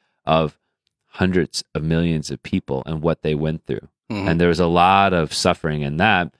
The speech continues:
Speaker 1: And then on the other hand, you have a modern society where we're trying to address some of these things. But,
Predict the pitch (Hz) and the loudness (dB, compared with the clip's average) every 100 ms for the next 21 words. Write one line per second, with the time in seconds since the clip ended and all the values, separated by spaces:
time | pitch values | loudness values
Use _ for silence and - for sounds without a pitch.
0 | _ _ _ _ - 95 107 107 98 95 | _ _ _ _ 0 4 4 4 4 4
1 | 95 101 98 92 90 85 87 85 80 82 | 6 4 4 2 2 2 2 0 2 2
2 | 90 101 98 - - 82 78 80 80 80 | 4 2 0 -4 -2 2 2 2 0 2
3 | 78 78 - 85 82 78 76 101 113 - | 0 0 0 0 0 0 2 2 2 0
4 | 90 85 78 - 85 80 80 - _ _ | 0 0 0 0 -2 -2 -2 -8 _ _
5 | _ _ _ _ _ 92 87 85 - | _ _ _ _ _ 2 2 2 -4